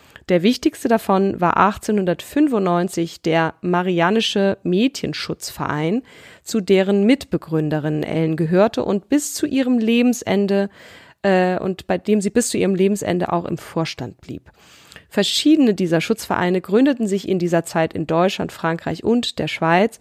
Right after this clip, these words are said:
und schlossen sich später zum Internationalen Katholischen Verband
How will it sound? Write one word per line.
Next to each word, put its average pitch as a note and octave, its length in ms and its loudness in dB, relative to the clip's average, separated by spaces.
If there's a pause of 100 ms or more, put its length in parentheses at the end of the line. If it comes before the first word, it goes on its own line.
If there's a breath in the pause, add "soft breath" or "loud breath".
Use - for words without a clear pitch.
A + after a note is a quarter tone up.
(380 loud breath)
und D#4+ 220 2
schlossen G#3+ 420 0
sich G#3 160 -4
später F3 480 -2
zum - 240 -4
Internationalen G3 1000 2
Katholischen A#3 640 0
Verband E3+ 600 -2